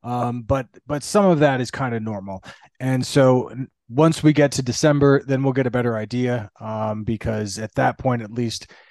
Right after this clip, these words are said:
we can say for sure, "Hey, things are looking, uh, strange and not good here,"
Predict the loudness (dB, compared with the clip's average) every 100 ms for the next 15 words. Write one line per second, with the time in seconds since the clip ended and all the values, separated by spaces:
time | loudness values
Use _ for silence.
0 | _ 0 0 2 -4 0 0 0 -2 -4
1 | 2 2 2 0 -2 -2 -4 -6 -4 -4
2 | -4 -6 -8 -10 -12 -14 -16 -18 -16 -18
3 | -14 -12 0 2 4 2 0 -2 -4 -4
4 | -4 -2 0 2 2 2 2